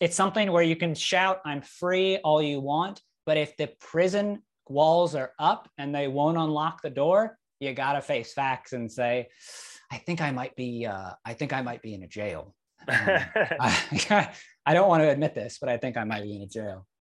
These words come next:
Speaker 1: Wow. I did not think about that. And that's so interesting because not only did I teach Matt how to use U S D C, so I was using it for him to get, um, to transfer out of our stable coins to U S D C to eventually get dollars.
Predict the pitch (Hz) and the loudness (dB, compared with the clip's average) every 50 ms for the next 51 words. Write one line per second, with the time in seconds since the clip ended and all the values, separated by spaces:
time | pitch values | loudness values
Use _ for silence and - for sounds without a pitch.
0 | _ _ - 147 170 165 151 139 117 - - - _ _ _ _ _ - 160 190 | _ _ 4 6 6 8 6 6 4 0 -4 -10 _ _ _ _ _ 0 2 2
1 | 185 160 160 165 170 165 - 156 135 135 117 110 107 - - 120 135 - - 147 | 4 4 4 2 2 2 0 -2 -4 -4 -6 -8 -6 -4 -4 -4 -2 -2 0 0
2 | 151 147 147 - - 139 165 233 - 120 113 - 123 113 113 110 113 110 123 117 | 0 0 0 0 0 2 2 2 0 -2 -4 -6 -6 -6 -6 -6 -4 -4 -4 -4
3 | 113 113 110 120 131 147 170 180 170 160 147 135 131 120 123 117 110 104 - - | -4 -6 -8 -4 -2 0 0 0 -2 -2 -2 -2 -2 -4 -4 -4 -4 -6 -8 -12
4 | 123 117 110 - 113 110 120 156 180 160 110 - - _ _ _ _ _ _ - | -12 -12 -12 -10 -8 -6 -4 -2 -2 -2 -4 -6 -8 _ _ _ _ _ _ -8
5 | 131 120 107 95 95 95 92 90 92 87 - 95 92 95 90 85 82 82 - - | -8 -6 -6 -8 -8 -8 -10 -10 -10 -10 -12 -10 -10 -8 -8 -8 -8 -8 -12 -14
6 | - 78 80 78 - - - 69 71 76 92 104 _ _ _ _ _ _ - - | -14 -14 -12 -12 -12 -12 -12 -14 -14 -16 -16 -18 _ _ _ _ _ _ -12 -8
7 | 113 95 87 85 82 82 80 _ _ _ _ _ _ 104 107 113 107 120 117 113 | -8 -6 -6 -6 -8 -10 -12 _ _ _ _ _ _ -10 -10 -8 -6 -6 -6 -6
8 | 107 117 104 101 101 - - 101 92 92 - 147 147 139 127 - 120 92 98 101 | -6 -6 -8 -8 -10 -10 -10 -10 -8 -4 -2 0 0 0 -2 -4 -6 -6 -4 -6
9 | 98 - - 110 90 90 92 90 - _ _ _ _ _ _ _ _ _ _ _ | -6 -6 -8 -14 -14 -14 -16 -18 -20 _ _ _ _ _ _ _ _ _ _ _
10 | - - _ _ - 139 - - 151 135 131 - - 123 123 123 117 110 104 120 | -20 -20 _ _ -10 -4 0 0 0 0 0 -2 -4 -2 -2 -2 -2 0 2 4
11 | 147 165 165 - 143 123 117 120 117 - - 120 110 110 110 110 110 - - _ | 4 4 4 2 0 0 0 -2 -4 -4 -4 -4 -4 -2 -4 -4 -6 -8 -12 _
12 | _ _ _ _ - 151 135 135 127 117 107 - - - 113 107 - - 120 120 | _ _ _ _ -4 -2 2 2 2 2 0 -2 -6 -6 -6 -6 -4 -4 -4 -4
13 | 117 110 113 101 107 98 - - 87 82 82 87 - - 135 143 156 165 165 170 | -4 -4 -6 -6 -6 -8 -8 -8 -10 -10 -10 -10 -4 2 6 8 8 10 10 8
14 | 175 170 170 165 - | 8 6 4 0 -6